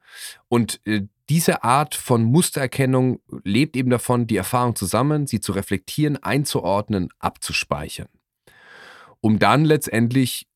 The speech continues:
in Punkt vier auch auf die Intuition bewusst zuzugreifen, um auf dieses Bauchgefühl auch hören zu können.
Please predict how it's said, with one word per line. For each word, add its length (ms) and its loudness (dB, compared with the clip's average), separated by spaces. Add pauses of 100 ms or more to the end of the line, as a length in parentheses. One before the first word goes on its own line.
(120)
in 160 -2
Punkt 260 -2
vier 560 2
auch 200 0
auf 160 -6
die 120 -4
Intuition 680 0
bewusst 480 0
zuzugreifen, 880 0
um 260 0
auf 200 0
dieses 280 -4
Bauchgefühl 640 -2
auch 240 -6
hören 240 0
zu 120 -8
können. 420 -4